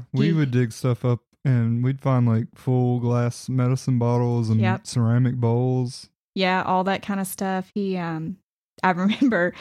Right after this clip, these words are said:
Speaker 2: it was real funny when Dad was digging one time. Dad came across bones, and it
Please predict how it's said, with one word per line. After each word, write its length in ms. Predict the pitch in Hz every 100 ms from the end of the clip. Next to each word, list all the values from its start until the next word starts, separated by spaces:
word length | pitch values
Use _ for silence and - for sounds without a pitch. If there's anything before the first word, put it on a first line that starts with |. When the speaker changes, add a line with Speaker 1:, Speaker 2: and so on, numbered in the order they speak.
| - - -
Speaker 2:
it 40 |
was 160 | 180 -
real 160 | 170
funny 340 | 180 180 180 170
when 280 | - 175 170
Dad 240 | 175 170
was 200 | 170 185
digging 280 | 180 170 170
one 160 | 165 165
time. 360 | 180 170 160
Dad 240 | - 185 202
came 140 | 196
across 300 | 165 165 156
bones, 580 | - 170 170 120 - - _ _ _ _ _ -
and 200 | 156 139 _ _
it 100 | -